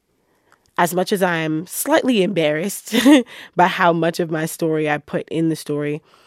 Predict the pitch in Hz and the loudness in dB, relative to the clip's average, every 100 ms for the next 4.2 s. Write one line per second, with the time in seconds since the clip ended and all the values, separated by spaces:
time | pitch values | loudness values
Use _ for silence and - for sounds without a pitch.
0 | _ - - _ _ - 180 190 220 202 | _ -20 -20 _ _ 0 2 4 4 2
1 | 170 156 - 180 - 165 160 151 151 160 | 2 0 0 -4 -2 2 2 2 0 0
2 | 160 - - _ _ _ 160 160 165 160 | -2 -12 -20 _ _ _ 0 2 2 2
3 | 156 - - 170 170 160 156 - 165 - | 0 -2 -4 0 4 4 2 -2 -6 -4
4 | - 202 | -8 -8